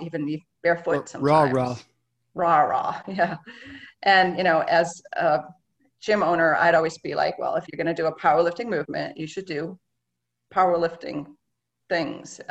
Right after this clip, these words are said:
Speaker 1: <laughs> things. You know, uh, wear a belt if it's gonna, if
Speaker 2: Do,
Speaker 1: you're gonna
Speaker 2: do,
Speaker 1: learn how
Speaker 2: do,
Speaker 1: to use
Speaker 2: do
Speaker 1: it."
Speaker 2: powerlifting as a powerlifter would do powerlifting.
Speaker 1: Exactly. And just like when you're in CrossFit, you should do gymnastics like a gymnast would do them.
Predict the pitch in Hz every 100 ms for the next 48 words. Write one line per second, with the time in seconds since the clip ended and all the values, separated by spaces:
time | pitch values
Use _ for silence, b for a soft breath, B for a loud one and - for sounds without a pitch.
0 | 185 - - - - - - _ B B
1 | B - 220 165 - 208 - 226 226 214
2 | 214 - - - 175 - 165 147 - _
3 | _ _ _ _ _ - 151 170 190 180
4 | 175 196 190 185 180 165 156 160 170 -
5 | 165 160 160 147 - 147 135 127 117 139
6 | 135 127 117 131 120 113 117 110 110 110
7 | 110 - 98 107 - 220 - 240 - -
8 | - - 196 226 220 196 190 202 196 180
9 | 170 170 185 185 170 160 175 170 175 170
10 | 170 156 302 - 156 - 156 160 185 -
11 | 302 156 - - - - - 160